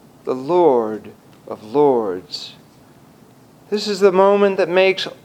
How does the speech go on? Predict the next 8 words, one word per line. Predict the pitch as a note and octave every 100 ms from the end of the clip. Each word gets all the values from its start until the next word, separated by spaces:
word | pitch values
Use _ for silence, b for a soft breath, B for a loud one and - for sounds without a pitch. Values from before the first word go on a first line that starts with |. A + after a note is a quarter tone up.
| -
all | G#3 A3+ A#3+ A#3+ A#3+ A#3+ A#3+ A#3+ -
other | G#3+ A3+ A3
moments | A3 A3+ A3 F3 C#3+ C#3 - -
in | D#3+ E3+
our | E3+ E3+
lives | F3+ F#3+ F3 C#3+ B2+ B2 A#2+ - b b b b _
meaningful, | C3 E3 A3+ A3+ F#3 D3 B2+ - F#2+ F#2 F#2 - - - _ _ _ _ -
hopeful, | - B3+ A#3+ - - B2+ G#2